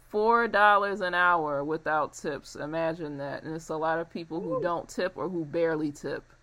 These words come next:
Speaker 1: You know who you are. Cut that out.
Speaker 2: <laughs>
Speaker 1: If you got it, pay up. The regulations were first announced by Mayor Adams in June, initially to go into effect by July twelfth.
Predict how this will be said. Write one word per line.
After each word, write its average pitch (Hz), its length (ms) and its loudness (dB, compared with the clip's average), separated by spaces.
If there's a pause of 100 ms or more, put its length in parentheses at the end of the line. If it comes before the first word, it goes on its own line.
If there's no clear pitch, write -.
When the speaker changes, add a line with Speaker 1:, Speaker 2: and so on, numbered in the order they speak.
(160)
Speaker 1:
You 160 200 -8
know 165 220 0
who 190 160 -6
you 175 260 -4
are. 170 480 4
Cut - 260 -6
that 156 180 2
out. 143 320 -4 (420)
Speaker 2:
<laughs> 339 360 0 (800)
Speaker 1:
If 160 220 2
you 151 180 -6
got 185 340 8
it, 185 200 4
pay 180 280 0
up. 143 260 0 (1040)
The 175 120 2
regulations 208 880 0
were 175 120 0
first 175 380 -4
announced 165 380 -4
by 147 140 -2
Mayor 151 240 -4
Adams 160 500 -2
in 151 160 -6
June, 180 560 -8
initially 175 540 -4
to 170 160 -8
go 165 200 -2
into 160 300 -4
effect 156 400 -2
by 147 160 0
July 151 560 2
twelfth. 143 580 -2